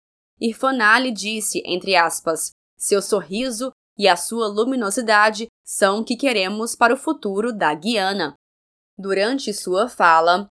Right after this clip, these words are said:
o presidente da Guiana mostrou a foto oficial do terceiro mandato do presidente brasileiro pendurada na parede.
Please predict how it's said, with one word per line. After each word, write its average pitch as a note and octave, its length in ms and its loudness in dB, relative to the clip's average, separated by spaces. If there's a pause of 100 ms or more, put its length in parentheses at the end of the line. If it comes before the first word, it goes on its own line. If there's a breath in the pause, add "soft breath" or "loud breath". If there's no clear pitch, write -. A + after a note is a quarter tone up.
(140)
o F#3 80 -6
presidente G3+ 600 -2
da F#3 140 4
Guiana G#3 580 0
mostrou G#3 440 0
a G3 100 4
foto F#3+ 360 0
oficial G3 880 2
do A3+ 180 0
terceiro A#3 480 0
mandato G3 540 2
do F#3 100 -2
presidente F#3+ 580 -4
brasileiro F#3 580 -2
pendurada F#3 840 0
na D#3+ 160 -2
parede. F3 640 0